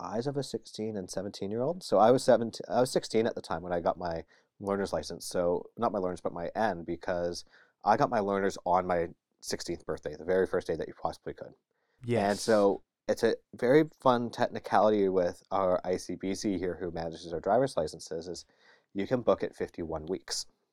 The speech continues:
Speaker 1: It's
Speaker 2: Oh,
Speaker 1: not a
Speaker 2: can
Speaker 1: full
Speaker 2: you?
Speaker 1: year. It's
Speaker 2: Oh,
Speaker 1: actually
Speaker 2: can
Speaker 1: fifty-one
Speaker 2: you?
Speaker 1: weeks.
Speaker 2: Okay. I
Speaker 1: So
Speaker 2: didn't know that.
Speaker 1: I was still sixteen when I got my N. I got past my road test. I was still sixteen.
Speaker 2: Okay.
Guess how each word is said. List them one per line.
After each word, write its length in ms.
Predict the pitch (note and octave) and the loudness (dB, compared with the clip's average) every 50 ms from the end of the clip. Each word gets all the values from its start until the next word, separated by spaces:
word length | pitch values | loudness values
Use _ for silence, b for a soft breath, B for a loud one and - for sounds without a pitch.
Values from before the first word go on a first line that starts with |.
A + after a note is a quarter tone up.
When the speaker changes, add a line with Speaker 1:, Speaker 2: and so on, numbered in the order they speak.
| _ _ _ _ _ _ _ _ _ _ _ _ _ _ _ - | _ _ _ _ _ _ _ _ _ _ _ _ _ _ _ -8
Speaker 1:
It's 160 | G#2+ - - - | -8 -8 -4 2
Speaker 2:
Oh, 60 | A2+ | 6
Speaker 1:
not 120 | A2+ B2 D3 | 8 8 8
a 40 | |
Speaker 2:
can 80 | D#3+ F3 | 8 8
Speaker 1:
full 160 | E3 C#3+ B2 | 8 8 10
Speaker 2:
you? 60 | C3+ | 10
Speaker 1:
year. 180 | C#3+ A#2 - - - | 10 8 8 4 -2
It's 120 | G2 - | -4 -2
Speaker 2:
Oh, 40 | - | -2
Speaker 1:
actually 180 | D3+ D3 C3 - | -2 -2 -2 -2
Speaker 2:
can 80 | D#3 | -2
Speaker 1:
fifty-one 240 | F3 E3+ D3 B2+ B2 | 0 2 2 2 2
Speaker 2:
you? 60 | B2+ | 2
Speaker 1:
weeks. 340 | B2+ F2 - - - - - _ _ _ - - | -2 -2 -4 -6 -14 -14 -14 _ _ _ -8 -4
Speaker 2:
Okay. 600 | D#3+ E3+ E3+ - - F3+ F3 E3+ D#3 B2+ - - - _ - | -4 -4 -4 -4 -4 -4 -2 -2 -2 -4 -6 -8 -12 _ -8
I 60 | B2+ C3 | 0 4
Speaker 1:
So 80 | B2+ G#2+ G#2 | 6 8 8
Speaker 2:
didn't 80 | G#2+ C3 | 6 6
know 120 | C3+ C#3 C#3 | 2 -2 -2
that. 260 | C3+ A#2 G2+ - - _ _ _ - - | -2 -2 -4 -6 -8 _ _ _ -2 4
Speaker 1:
I 140 | A2+ B2+ D#3+ | 6 8 8
was 140 | G3 F#3+ - | 8 6 4
still 160 | - F3+ E3 - | 6 6 6 6
sixteen 500 | - D3+ - - - E3 D3 G#2+ G2+ G2+ | 4 0 0 2 2 4 4 4 2 0
when 140 | F#2 F#2 | -2 -2
I 120 | E2+ E2+ F2+ | -2 -2 0
got 140 | F2+ F2+ - | -2 -2 -2
my 280 | G2 G2 F#2+ F#2+ - - _ _ _ _ _ _ _ _ _ _ _ _ _ _ _ - - | -4 -2 -2 -2 -2 -4 _ _ _ _ _ _ _ _ _ _ _ _ _ _ _ -2 2
N. 260 | G2+ F#2+ F#2 G#2 - - | 2 2 2 0 -4 -8
I 60 | G2+ | -4
got 200 | F2+ F#2 E2+ - | -2 -2 -2 -2
past 180 | - - - - | -6 -10 -8 -4
my 60 | A2+ | -2
road 120 | G#2 F2+ - | -2 -2 -2
test. 160 | G2+ F2+ - | -4 -4 -4
I 20 | F2+ | -4
was 80 | - | -4
still 140 | - - D#2 | -4 -6 -8
sixteen. 380 | - - - - - C3+ - - - _ _ - - - _ _ _ _ _ - | -8 -8 -10 -6 -6 -6 -6 -6 -10 _ _ -20 -20 -20 _ _ _ _ _ -8
Speaker 2:
Okay. 640 | - A#2+ A#2+ A#2+ - C3+ C3 B2+ B2+ B2 A2 G#2 - | -6 -6 -6 -6 -6 -8 -8 -6 -6 -6 -8 -10 -12